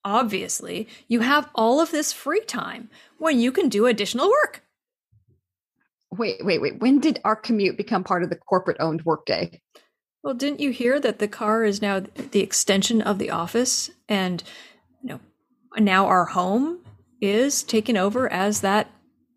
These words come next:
Speaker 1: uh, as that, uh, new buffer?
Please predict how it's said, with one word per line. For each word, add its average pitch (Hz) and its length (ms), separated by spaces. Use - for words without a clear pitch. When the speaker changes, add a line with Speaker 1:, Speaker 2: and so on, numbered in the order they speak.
Speaker 1:
uh, 196 240
as 196 220
that, 185 320
uh, 175 200
new 190 340
buffer? 202 500